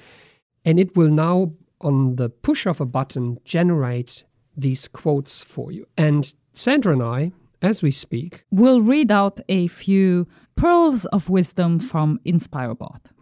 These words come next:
Speaker 1: that we're generating
Speaker 2: as the A I gives them to us on the spot.
Speaker 1: So, only when you seek the consequences of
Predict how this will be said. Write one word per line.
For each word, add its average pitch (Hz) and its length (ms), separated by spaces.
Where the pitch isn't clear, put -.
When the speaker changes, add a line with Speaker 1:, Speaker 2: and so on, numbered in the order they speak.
Speaker 1:
that 170 120
we're 165 140
generating 147 920
Speaker 2:
as 202 240
the 180 200
A 170 160
I 156 180
gives 143 320
them 151 200
to 147 160
us 135 300
on 135 160
the 147 80
spot. - 320
Speaker 1:
So, - 360
only 247 340
when 170 220
you 131 100
seek 180 520
the 143 100
consequences - 1120
of 131 180